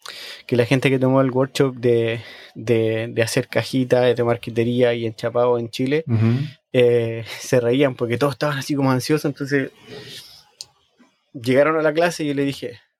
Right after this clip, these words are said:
Speaker 1: "Tranquilo, <laughs> aquí vamos a, a todos a bajar las revoluciones y aquí voy a com-, comentar lo que vamos a hacer, les voy a mostrar, les voy a demostrar cómo se hacen las cosas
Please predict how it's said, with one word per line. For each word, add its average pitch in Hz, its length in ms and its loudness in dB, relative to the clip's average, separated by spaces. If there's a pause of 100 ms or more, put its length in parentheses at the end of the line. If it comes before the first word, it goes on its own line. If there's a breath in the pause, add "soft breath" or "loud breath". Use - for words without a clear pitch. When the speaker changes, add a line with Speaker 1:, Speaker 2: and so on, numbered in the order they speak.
(540)
Speaker 1:
"Tranquilo, - 580 -6 (340)
<laughs> - 680 0
aquí 131 260 2
vamos 131 500 2
a, 123 120 -2
a 120 60 0
todos 156 240 4
a 156 60 2
bajar 156 280 -2
las 151 140 -2
revoluciones 151 720 -4
y 139 80 -2
aquí 131 220 -4
voy 120 220 -8
a 117 80 -8 (120)
com-, 113 360 -8
comentar 117 600 0
lo 135 140 0
que 117 120 -6
vamos 113 220 -4
a - 20 -6
hacer, 143 520 2
les 117 160 -2
voy 113 200 -2
a 107 80 -2
mostrar, 135 540 0
les 113 120 -8
voy 113 160 -8
a 117 80 -6
demostrar 113 680 -2
cómo 127 200 -4
se 131 100 -2
hacen 127 220 -4
las 127 100 -6
cosas 139 300 -4